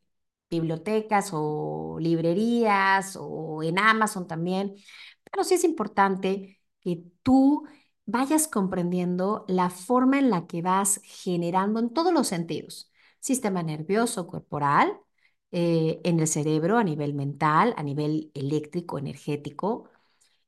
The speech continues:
y cómo esa resonancia afecta en la realidad que estás pudiendo manifestar. Ahora imagina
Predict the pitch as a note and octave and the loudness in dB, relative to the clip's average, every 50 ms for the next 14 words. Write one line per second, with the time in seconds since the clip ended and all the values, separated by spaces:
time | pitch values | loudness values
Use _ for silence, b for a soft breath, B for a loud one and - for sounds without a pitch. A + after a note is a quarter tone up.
0 | _ _ - B3+ B3+ - - F#4 G4+ A4+ A#4+ G4+ - C#4+ A#3+ G#3 F#3 F#3 F#3 F3 | _ _ 0 0 0 2 2 2 4 4 2 0 0 0 -2 -2 -2 -4 -4 -6
1 | F3 F3 F3+ F3+ F3 - G3 G#3 A3+ - - - F3+ F#3 - F#3 F#3 - G3+ F#3 | -4 -4 -4 -4 -2 -2 0 0 0 -2 -4 -8 -6 -6 -4 -6 -4 -4 -2 -2
2 | E3+ D#3+ D3+ D3 D#3 D3+ D3+ D3+ - E3 E3 - D#3 D#3 - - - - _ _ | -2 -2 -2 -4 -2 -4 -4 -4 -6 -8 -8 -6 -6 -4 -4 -6 -8 -10 _ _
3 | F3+ E3+ D#3+ D3+ D3 C#3+ - - D#3+ - - D#3+ - - D#3+ E3 F3 - _ _ | -4 -4 -2 -4 -4 -6 -10 -12 -14 -16 -14 -14 -14 -14 -16 -18 -20 -20 _ _
4 | _ _ _ _ _ _ _ _ _ _ _ _ _ _ _ _ _ _ _ _ | _ _ _ _ _ _ _ _ _ _ _ _ _ _ _ _ _ _ _ _
5 | _ _ _ _ - D3+ E3 F3+ G3+ G#3+ A#3+ B3 B3 - B3+ A3+ G3+ F3+ F3+ F#3+ | _ _ _ _ 2 2 4 6 6 6 4 4 2 2 0 0 0 0 -4 -6
6 | - - | -10 -16